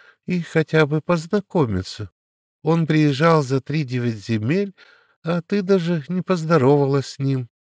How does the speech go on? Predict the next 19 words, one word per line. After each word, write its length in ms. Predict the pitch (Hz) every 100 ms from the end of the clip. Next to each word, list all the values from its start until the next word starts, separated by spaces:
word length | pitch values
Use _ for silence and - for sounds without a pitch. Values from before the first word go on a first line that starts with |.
| _ _
Лил". 440 | 120 123 131 123 - _ _ _ _ _ _ _ _ -
"Ну 220 | 226 233
и 20 |
что? 400 | - - 185 180 - _ _ - _
Я 140 | 185 190
показала, 760 | 170 - 165 170 214 214 208
что 420 | 190 - 185 180 165
не 140 | 165
хочу 480 | 196 214 202 - 160
за 160 | 147 156
него 300 | 147 147 147
замуж". 580 | 127 139 135 135 - _ _ _ _ _ _
Устало 540 | - - - 98 98 95
вздохнула. 880 | 90 104 104 - 95 95 92 90 - _ _ _ _ _ -
"Но 320 | 175 190 185 -
только 400 | - 185 160 -
это 400 | 151 147 - 139 107
не 200 | 139 175
помогло. 720 | 160 160 160 160 147 147 143